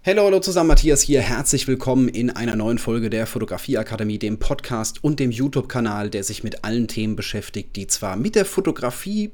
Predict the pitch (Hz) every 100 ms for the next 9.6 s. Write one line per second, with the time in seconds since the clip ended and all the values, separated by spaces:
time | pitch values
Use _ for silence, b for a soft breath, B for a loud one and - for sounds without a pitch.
0 | - 143 175 160 123 160 190 - 143 131
1 | 127 165 143 139 110 117 104 101 - 131
2 | 139 110 101 80 80 87 147 175 139 104
3 | 117 151 - 110 - 117 156 156 131 123
4 | 104 107 123 - - 113 113 101 - -
5 | 113 135 123 98 90 - - - - -
6 | 117 120 - 113 - - 135 143 135 110
7 | 110 113 - 107 101 - - B B B
8 | B - 196 208 131 - - B B B
9 | B B 170 185 190